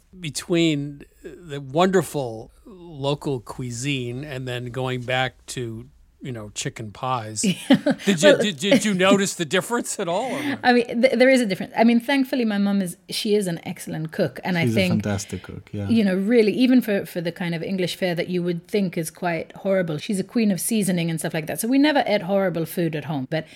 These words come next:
Speaker 2: I definitely remember this aspect of friends coming over and sniffing a jar of Marmite and being like, "What are you eating? This is horrible."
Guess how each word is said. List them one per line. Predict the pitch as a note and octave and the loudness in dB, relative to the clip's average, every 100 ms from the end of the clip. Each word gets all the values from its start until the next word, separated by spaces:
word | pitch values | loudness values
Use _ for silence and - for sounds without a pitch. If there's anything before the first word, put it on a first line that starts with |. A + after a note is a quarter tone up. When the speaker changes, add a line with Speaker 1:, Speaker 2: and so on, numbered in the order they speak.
| - - - - | -20 -20 -20 -4
Speaker 2:
I | G3 | 0
definitely | G3+ G#3 A3+ G3 | 2 2 0 0
remember | F#3+ F#3+ F#3 F3 | 0 -2 -2 -2
this | F3 - | -4 -4
aspect | F3 - E3+ - | -6 -4 -8 -6
of | D#3+ D#3 _ _ _ | -8 -8 _ _ _
friends | - G3+ F3+ | 0 0 2
coming | G3+ E3+ E3 | 0 0 -2
over | D#3+ E3+ | -2 -2
and | D#3+ | -4
sniffing | - G3+ F#3+ G3 | -2 -2 0 -2
a | F3 | -4
jar | F3 F3+ | -2 -2
of | E3 | -2
Marmite | E3 F3 F3 D#3 C#3+ | -4 -4 -4 -4 -6
and | D#3 | -6
being | D#3 D#3+ | -4 -4
like, | D#3+ D3+ | -6 -8
"What | F3+ F#3+ B3+ D4+ | -8 -2 2 4
are | D#4 A#3+ | 4 2
you | A#3 | 0
eating? | C4 D#4 E4 A#3+ F#3 | 0 0 0 0 0
This | F#3 A3 | -4 -4
is | G#3+ | -2
horrible." | G3 A3+ G#3+ E3+ - | 0 0 0 -2 -4